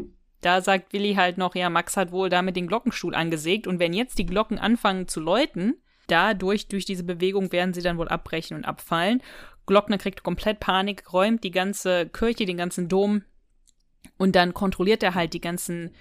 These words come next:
Kirchgänger auf dem Domplatz, wenn sie den Dom verlassen. Aber keine Spur von Max Kaiser.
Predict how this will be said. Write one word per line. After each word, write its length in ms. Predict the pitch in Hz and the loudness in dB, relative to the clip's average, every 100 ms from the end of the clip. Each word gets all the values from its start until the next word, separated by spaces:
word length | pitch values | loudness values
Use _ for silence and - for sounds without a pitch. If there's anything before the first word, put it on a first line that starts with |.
| _ _ _ | _ _ _
Kirchgänger 760 | - 220 214 - 170 165 160 160 _ _ _ | 2 4 4 0 -4 -2 -6 -6 _ _ _
auf 160 | 175 | -6
dem 160 | - 175 | -4 -2
Domplatz, 500 | 180 185 - 165 - | 0 0 -4 -8 -8
wenn 120 | 160 | -8
sie 80 | 165 | -6
den 140 | 165 | -6
Dom 180 | 160 165 | -4 -6
verlassen. 520 | - 156 160 - - - - - - - - _ _ - _ _ | -6 -6 -4 -6 -10 -16 -20 -20 -20 -20 -20 _ _ -20 _ _
Aber 400 | 226 285 233 262 - _ _ - - - | 2 4 4 2 0 _ _ -10 -10 -10
keine 380 | - 208 226 | -2 2 2
Spur 420 | 226 - - 185 185 | -2 -6 -2 0 0
von 520 | - 165 170 190 - _ _ _ | -2 -6 -4 -8 -10 _ _ _
Max 320 | 160 175 - | -8 -6 -6
Kaiser. 540 | - 151 151 156 151 | -6 -4 -4 -4 -6